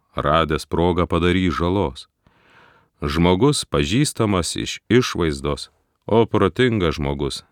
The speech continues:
veidu į veidą susitikus. Žmogaus apdaras, jo nuoširdus juokas ir jo eisena tau parodys, kas jis yra. Protingo ir kvailo žmogaus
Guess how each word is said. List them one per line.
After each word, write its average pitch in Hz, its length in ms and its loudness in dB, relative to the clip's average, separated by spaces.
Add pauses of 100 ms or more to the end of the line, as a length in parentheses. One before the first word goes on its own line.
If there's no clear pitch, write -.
(120)
veidu 82 560 0
į 69 80 -2
veidą 82 400 -2
susitikus. - 800 -10 (800)
Žmogaus 90 560 2
apdaras, 92 640 2 (240)
jo 90 240 4
nuoširdus 78 880 0
juokas 98 560 -2 (260)
ir 85 200 2
jo 78 240 0 (100)
eisena 65 560 -2
tau 76 260 -2
parodys, 82 680 -2 (420)
kas - 340 -2
jis - 300 -8
yra. 62 320 -8 (720)
Protingo 104 720 4
ir 80 100 0
kvailo 107 460 2
žmogaus 78 560 0